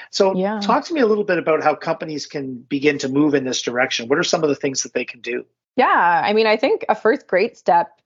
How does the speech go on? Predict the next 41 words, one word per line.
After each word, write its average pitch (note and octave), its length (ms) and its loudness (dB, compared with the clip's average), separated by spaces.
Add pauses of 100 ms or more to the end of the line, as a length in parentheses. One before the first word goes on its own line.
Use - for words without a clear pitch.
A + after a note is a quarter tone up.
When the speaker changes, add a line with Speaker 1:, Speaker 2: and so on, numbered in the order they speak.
Speaker 2:
in F#3+ 120 -8
any G3+ 220 -2
of G3 100 -4
this F3 220 -4
is - 320 -10
kind F#3 200 -4
of F3+ 180 -4 (180)
to G3 100 0
think G3 260 -6
about B3 460 2 (320)
and F3 380 0
plan F#3+ 360 2
and G3+ 140 0
have F3 260 -2
these F#3+ 140 -4
types F#3 260 -4
of F3+ 60 -10
conversations. - 920 -6 (400)
One A3 160 2
way C4 120 2
I A#3 120 4
like A#3 200 2
to B3 80 0
think A3+ 180 0
about G3 260 2
it G3 180 0
is F#3+ 200 -4
kind F#3+ 180 -6
of, F#3 180 -4 (300)
if A#3 80 0
we're A#3 80 4
looking A#3+ 240 0
at D4+ 80 0
your C4+ 120 -2
workplace G#3+ 440 0
today, F#3+ 640 -2 (300)
what A3 220 2
stories G3 520 0 (100)
would F#3+ 160 -2
you F3+ 160 -6
share E3+ 560 -2